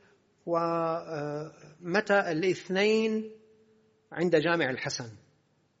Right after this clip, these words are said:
كويس؟ هيك يعني الخ-، الخب-، هيك، هيك المنشور. وعم يبعتوا على رسائل واتس. طيب، الله يجزيهم الخير الإخوة. طبعًا هذا حكينا قبل شوي عن التثبت.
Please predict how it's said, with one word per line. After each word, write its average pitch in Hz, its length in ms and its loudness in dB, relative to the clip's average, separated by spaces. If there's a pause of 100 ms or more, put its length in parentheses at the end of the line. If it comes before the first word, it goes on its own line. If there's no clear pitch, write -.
(1300)
كويس؟ 185 720 -2
هيك 180 260 2
يعني 123 200 0
الخ-، 117 260 -14
الخب-، 151 380 -6
هيك، 220 320 -4 (200)
هيك 202 200 0
المنشور. 139 520 -4 (1200)
وعم 185 200 2
يبعتوا 196 480 2 (140)
على 151 160 -4
رسائل 160 380 0
واتس. - 580 -6 (600)
طيب، 135 360 -6
الله 175 160 2
يجزيهم 160 260 0
الخير 151 240 0
الإخوة. 175 640 -2 (500)
طبعًا 196 260 0
هذا 196 380 0
حكينا 185 360 2
قبل 170 160 -2
شوي 180 180 2
عن 156 120 0
التثبت. 151 760 -2